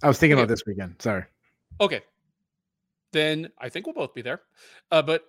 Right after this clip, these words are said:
Speaker 2: regardless, one of us will be running the show. It's live on the Sherdog YouTube page, usually about ten or fifteen minutes after the main event, where we will break down all these fights in reverse order of how we previewed them, just going from the top to the bottom,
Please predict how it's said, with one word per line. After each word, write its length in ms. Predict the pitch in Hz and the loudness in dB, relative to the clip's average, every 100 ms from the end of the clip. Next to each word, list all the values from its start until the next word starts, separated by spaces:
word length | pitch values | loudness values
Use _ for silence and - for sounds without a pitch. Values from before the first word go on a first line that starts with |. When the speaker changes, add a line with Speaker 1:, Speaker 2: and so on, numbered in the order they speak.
| - | -12
Speaker 2:
regardless, 560 | 156 220 285 190 151 - | -2 4 4 2 -4 -8
one 280 | 143 247 | -4 -2
of 120 | 320 214 | 0 -2
us 80 | |
will 80 | 185 | -4
be 80 | 160 | -6
running 240 | 147 147 | -6 -6
the 60 | 135 | -6
show. 260 | - 139 147 | -4 -2 -2
It's 140 | - | -6
live 280 | 143 214 247 | -4 0 0
on 80 | 208 | -2
the 80 | 156 | -6
Sherdog 380 | 180 165 143 | -6 -4 -4
YouTube 360 | 131 131 135 123 | -6 -10 -12 -10
page, 340 | 135 127 131 - - | -8 -8 -10 -16 -18
usually 340 | 180 185 202 | -16 -10 -6
about 260 | 143 139 135 | -2 -2 -2
ten 160 | 143 | -6
or 60 | 143 | -6
fifteen 380 | 147 - 143 135 | -10 -8 -8 -6
minutes 240 | 131 120 | -8 -4
after 240 | 127 123 | -6 -6
the 80 | 123 | -10
main 200 | 123 127 | -8 -6
event, 420 | 120 139 175 170 - - - _ | -6 -4 -4 -4 -12 -20 -20 _
where 340 | 143 135 135 | -6 -4 -2
we 220 | 127 135 131 | -4 -8 -10
will 280 | 123 120 - _ | -10 -12 -16 _
break 220 | 151 160 | -8 -6
down 200 | 165 165 | -2 0
all 120 | 175 | 0
these 180 | 175 165 | -2 -4
fights 240 | 175 165 - | -2 -2 -4
in 160 | 127 | -10
reverse 460 | 117 135 170 - - _ | -10 -6 -6 -6 -14 _
order 240 | 170 165 180 | -6 -4 -2
of 80 | 131 | -2
how 100 | 135 | -4
we 140 | 123 | -4
previewed 400 | - 226 214 220 | -8 -8 -4 -4
them, 140 | 214 196 | -4 -8
just 160 | 123 | -10
going 180 | 139 135 | -8 -8
from 140 | 139 | -8
the 60 | 120 | -10
top 240 | - 151 - | -4 -4 -4
to 80 | |
the 60 | 123 | -6
bottom, 440 | 170 208 160 160 | 0 0 0 -4